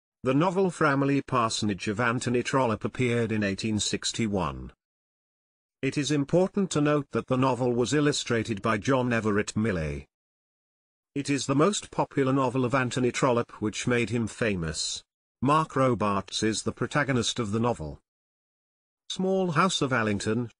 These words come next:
a novel of Anthony Trollope, was published in eighteen sixty-four. It deals with the story of Lily Dale and Adolphus Crosby.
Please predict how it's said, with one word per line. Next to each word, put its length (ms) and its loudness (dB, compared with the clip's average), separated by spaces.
a 80 4
novel 320 2
of 140 0
Anthony 400 2
Trollope, 480 0
was 140 -2
published 460 -2
in 140 0
eighteen 320 0
sixty-four. 920 -4
It 140 -4
deals 420 2
with 140 2
the 100 -4
story 520 2
of 100 0
Lily 260 2
Dale 400 2
and 120 0
Adolphus 560 0
Crosby. 680 -6